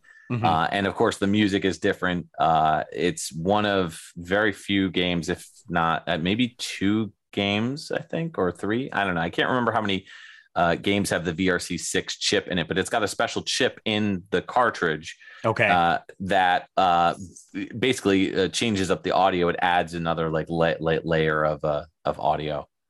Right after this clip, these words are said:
Speaker 2: on there. So, uh, you get more enriched music than you do on the N E S. Of course, that's debatable though. Like, you know, some people prefer the N E S tracks, some people prefer the, the Famicom, uh, versions, but, uh, and then two got worse music on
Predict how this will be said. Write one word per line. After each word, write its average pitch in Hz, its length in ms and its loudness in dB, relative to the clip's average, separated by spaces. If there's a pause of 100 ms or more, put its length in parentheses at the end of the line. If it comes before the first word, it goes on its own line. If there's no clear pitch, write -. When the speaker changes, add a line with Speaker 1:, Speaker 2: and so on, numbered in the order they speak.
(220)
Speaker 2:
on 78 220 0
there. 73 240 -2
So, 76 420 0
uh, 76 280 0
you 87 140 -2
get 85 200 0
more 90 340 0
enriched 82 640 -2 (380)
music 82 480 0
than 80 180 -2
you 80 100 0
do 80 200 0
on 80 100 0
the 76 140 -4
N 85 100 -2
E 87 100 0
S. 98 200 -2
Of 127 160 -2
course, 147 240 0
that's 147 200 0
debatable 90 480 0
though. 87 220 4
Like, 82 300 0
you 95 120 -4
know, 78 240 -2 (360)
some 107 200 0
people 90 260 -2
prefer 87 540 2 (280)
the - 120 0
N 92 120 0
E 90 100 2
S 87 120 -2
tracks, 85 340 0
some 85 160 -2
people 82 240 -2
prefer 80 640 0 (220)
the, 78 220 0
the 85 80 -2
Famicom, 80 540 -2 (260)
uh, 82 260 -12 (180)
versions, 78 480 -4
but, 76 260 -8 (500)
uh, 85 220 0
and 92 160 2
then 104 140 2
two 185 280 2
got 113 320 4
worse 131 400 2
music 90 340 0
on 82 320 0